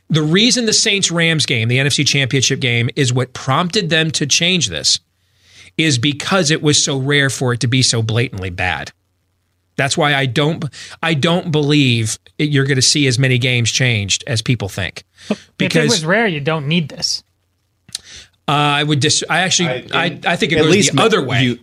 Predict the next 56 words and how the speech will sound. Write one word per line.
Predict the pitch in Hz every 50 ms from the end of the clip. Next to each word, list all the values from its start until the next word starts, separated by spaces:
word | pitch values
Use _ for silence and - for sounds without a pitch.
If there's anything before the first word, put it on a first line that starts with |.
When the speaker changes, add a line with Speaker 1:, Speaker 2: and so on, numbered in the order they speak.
| _
Speaker 3:
at | 131 120 117
least | 117 120 143 143 143 123 - -
make | 113 104 98 -
it | 101 101
available | 92 101 95 92 92 95 87 90 85
for | - 101
the | 92 92
Speaker 1:
Yeah. | 120 151 151 143 113
Speaker 3:
playoffs. | 73 73 80 - - - -
Speaker 1:
I | 151 165
think | 190 208 143 131
because | - - - - 208 220 220 202
Speaker 2:
It | 220
Speaker 1:
it's | 208 202
Speaker 2:
doesn't, | 175
you | 180
Speaker 1:
rare | 170 165
Speaker 2:
don't | 160 165 170
Speaker 1:
and | 165 196
Speaker 2:
need | 220
Speaker 1:
so | 196 180 160 151
impactful, | 147 147 - - 143 139 147 - - 160 170 165
it | 151
doesn't | 151 175 156 165 165 -
make | 170 156 165 160 -
nearly | 180 160 175 180 165 165 156
the | 147 156
change | - - 175 160 160 143 -
to | 156
the | 147 147
game | 143 143 156 160 151
that | 147 143
you're | 151 151 147
afraid | 139 - 156 151 151 131
of. | 95 87 85 - - _ _
Speaker 2:
You | 180 170
don't, | 180 185 180 170 - _
you, | 180 175 - - 190 190 190 - _ _ - _ _
you | 180 175 170
don't | 185 190 175 147
need, | 147 156 151 - -
and | 180 180 - 180 190 202 208
it's | 185 - -
as | 196 -
part | - - 220 214 208
of | 175 160
a |
larger | 151 170 170 185 180 160 151
package. | - - 180 185 - - 135 -
Now | 151 151
you | 170 180 170
can | - 175 160
review | 147 151 143 135 165 165 160
non-calls. | 143 131 131 143 160 160 - - - 143 135 147 165 180 170 - - - _ _
Uh, | 220 - -
uh, | 226